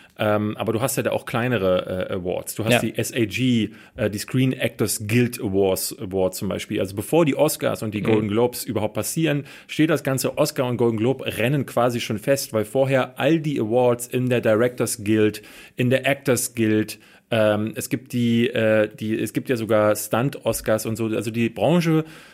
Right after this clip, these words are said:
Speaker 1: nominiert und be-, äh, awardet sich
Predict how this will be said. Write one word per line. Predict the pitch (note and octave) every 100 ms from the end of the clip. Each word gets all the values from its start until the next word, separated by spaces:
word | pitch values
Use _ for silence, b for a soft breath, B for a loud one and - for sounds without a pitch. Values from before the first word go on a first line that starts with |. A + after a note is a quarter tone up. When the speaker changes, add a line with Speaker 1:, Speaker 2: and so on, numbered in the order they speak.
| B -
Speaker 1:
nominiert | A#2 B2+ B2 A#2+ C#3 F#3 G3
und | - B2
be-, | A#2+ A#2 A#2+ A#2
äh, | B2
awardet | G#2 A#2 D#3+ E3
sich | - B2+ -